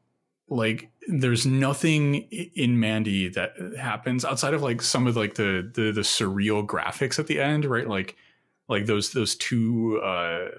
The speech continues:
the, the, all the planets orbiting and the crazy mountains and stuff, like, the kind of heavy metal psychedelia. But, like, o-, outside of that, like, literally, if I found out tomorrow that there was a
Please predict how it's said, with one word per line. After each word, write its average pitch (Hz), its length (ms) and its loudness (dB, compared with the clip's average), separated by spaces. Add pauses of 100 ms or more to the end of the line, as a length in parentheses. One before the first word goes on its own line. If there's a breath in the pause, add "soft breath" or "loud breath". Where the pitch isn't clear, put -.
(260)
the, 107 460 -4
the, 110 160 0
all 117 100 0
the 110 80 0
planets 110 540 0
orbiting 98 560 0
and 90 100 -4
the 95 60 -4
crazy 110 340 -2
mountains 98 540 -2
and 87 100 -6
stuff, 82 440 -4
like, 98 140 -2
the 95 80 -4
kind 101 180 -6
of 90 40 -6
heavy 104 260 -4
metal 95 280 -2
psychedelia. 90 720 -2 (1160 soft breath)
But, 127 180 0
like, 120 160 0
o-, 131 140 0
outside 208 220 2
of 160 80 2
that, 117 240 -2
like, 95 320 -4 (280)
literally, 156 800 0
if 123 160 -4
I 110 60 -2
found 107 260 -2
out 92 240 -4
tomorrow 90 480 -2
that 87 80 -10
there 101 100 -2
was 92 160 -2
a 87 140 -4